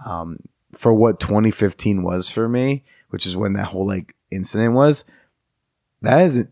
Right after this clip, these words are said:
at this point, it's now an embarrassing part of my history.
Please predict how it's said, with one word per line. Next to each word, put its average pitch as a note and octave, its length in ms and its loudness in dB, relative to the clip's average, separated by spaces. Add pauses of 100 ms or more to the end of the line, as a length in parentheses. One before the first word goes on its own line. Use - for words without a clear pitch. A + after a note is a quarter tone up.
(200)
at G#2 160 -2
this F3+ 200 4
point, A#2+ 560 0
it's G#2+ 240 -4
now A2 220 0
an A2 100 -2
embarrassing G2+ 800 -2
part F#2 260 -4
of F2+ 100 -8
my E2+ 160 -12
history. E2 600 -12